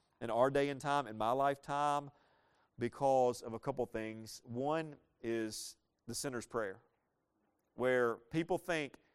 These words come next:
"If I just repeat these words that the preacher tells me to repeat, I'll be a Christian." And I've yet to find the sinner's prayer in my Bible.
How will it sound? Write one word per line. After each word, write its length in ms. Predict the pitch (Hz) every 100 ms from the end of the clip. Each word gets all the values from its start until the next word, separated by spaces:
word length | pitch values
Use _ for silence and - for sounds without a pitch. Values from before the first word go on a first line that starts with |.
| _
"If 100 | -
I 120 | 127 165
just 100 | 160
repeat 400 | 131 170 196 -
these 180 | 196
words 360 | 165 185 196 185
that 80 | 170
the 60 |
preacher 280 | 170 180 190
tells 300 | 165 185 185
me 80 | 196
to 60 | 196
repeat, 440 | 190 165 131 131 _ _ _ _ -
I'll 200 | 123 135
be 140 | 139
a 60 | 131
Christian." 420 | 123 107 - - 135 _ _ _ _ _ _ _ _ _ _ _ _ _ _ _ _ _ _ _ _
And 120 | 113
I've 260 | 131 180 139 -
yet 200 | 120 156
to 40 | 139
find 240 | 143 151
the 60 | 127
sinner's 280 | 143 135
prayer 280 | - 147 143
in 160 | 127 123
my 100 | 120
Bible. 420 | 117 131 113 107